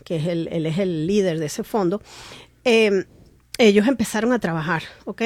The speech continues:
A trabajar muy hermanadamente con Televisa. Entonces,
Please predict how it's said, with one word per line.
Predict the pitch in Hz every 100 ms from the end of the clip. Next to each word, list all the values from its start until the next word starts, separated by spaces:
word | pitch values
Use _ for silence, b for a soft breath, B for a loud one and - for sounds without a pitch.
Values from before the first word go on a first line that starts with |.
| 240 -
A |
trabajar | - 180 180 190
muy | 226 269 294 302
hermanadamente | 233 226 208 190 185 214 233 240
con | 269 247
Televisa. | 190 175 175 196 185
Entonces, | 170 180 - 240